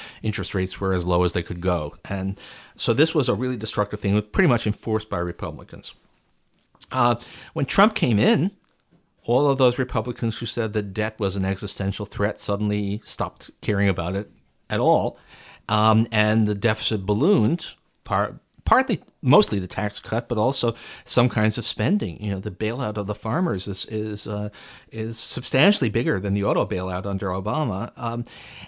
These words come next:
and, um, in a way,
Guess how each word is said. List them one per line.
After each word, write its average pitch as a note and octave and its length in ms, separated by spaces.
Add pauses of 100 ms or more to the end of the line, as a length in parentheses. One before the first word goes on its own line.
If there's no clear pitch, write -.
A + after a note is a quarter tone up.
(120)
and, D#3 520 (160)
um, C#3+ 360 (400)
in D#3 120
a C#3 60
way, D#3 720